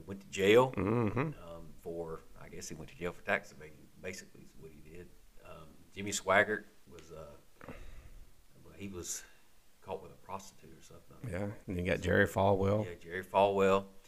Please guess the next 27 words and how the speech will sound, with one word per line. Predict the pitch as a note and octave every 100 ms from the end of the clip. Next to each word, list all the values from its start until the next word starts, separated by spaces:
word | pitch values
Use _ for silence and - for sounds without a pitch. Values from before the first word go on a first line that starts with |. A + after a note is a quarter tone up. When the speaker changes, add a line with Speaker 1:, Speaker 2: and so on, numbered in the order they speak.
| - - - -
Speaker 1:
Um, | G2+ F#2+ E2+ E2 - -
you | G#2
know, | F#2+
all | E2+ D#3 F3+
these | E3+ B2
people, | - E3+ E3+ G2 F2+ - - - - - - - - - - - - - - - - - -
you | G#2
know, | F2+ E2+ - - G2+
that's | A#2 - C3+
who |
the | B2
devil | F#2 G#2 G2 F#2+
wants | F#2+ F2+ - -
to, | - F#2 E2 D#2 - - - - - - - -
to | -
get | - -
to, | - - - - - - - - - -
because | - F#2+ E2+ E2 - - - - - - - - -
it | - G2
just, | G2 G2 -
it, | G2+ - - - - - - - - - - - - - - - - - -
it | G2+ G2
makes | A#2 C3+ -
it | A#2 - - - - - - - - - - - -
hard | - A2+ A2 G#2
for | - F2+
people | F2 G#2+ G2+ F#2+